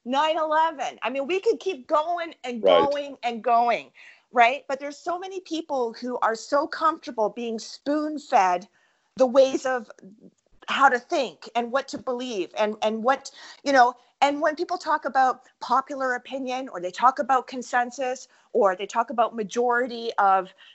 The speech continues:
Speaker 1: this is the way it is, you know, take a look at that. Take a look at that. What constitutes something being consensus?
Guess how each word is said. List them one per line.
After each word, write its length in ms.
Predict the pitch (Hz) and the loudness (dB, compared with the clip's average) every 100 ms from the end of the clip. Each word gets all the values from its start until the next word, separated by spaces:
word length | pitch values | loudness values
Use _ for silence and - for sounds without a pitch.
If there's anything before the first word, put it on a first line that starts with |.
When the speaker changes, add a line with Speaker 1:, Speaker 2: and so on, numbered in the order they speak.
| _ | _
Speaker 1:
this 380 | 190 180 247 247 | -12 4 4 4
is 120 | 277 | -6
the 100 | 240 | -4
way 200 | 233 226 | -2 -2
it 80 | 220 | -2
is, 240 | 226 247 - _ _ | -2 -6 -10 _ _
you 100 | 330 | -6
know, 280 | 285 285 - _ - - | -2 -2 -4 _ -20 -16
take 300 | - 480 523 | -6 -2 -2
a 80 | 359 | -2
look 380 | 226 220 453 320 | -4 -2 -2 0
at 160 | - | 0
that. 220 | - 147 123 _ _ _ _ _ _ | 0 0 -4 _ _ _ _ _ _
Take 260 | - 523 | 2 2
a 60 | 392 | 2
look 280 | 320 381 403 | 0 -2 -4
at 120 | 277 | -2
that. 220 | 196 165 254 | -2 -2 -2
What 180 | 453 | -4
constitutes 800 | - - 370 381 359 - 294 - | -4 -4 -4 -4 -10 -8 -10 -10
something 400 | - 247 247 247 | -2 -2 0 -6
being 260 | 233 240 220 | -4 -4 -4
consensus? 960 | - 220 - 220 220 226 160 - - | -6 -8 4 6 6 0 -2 -2 -14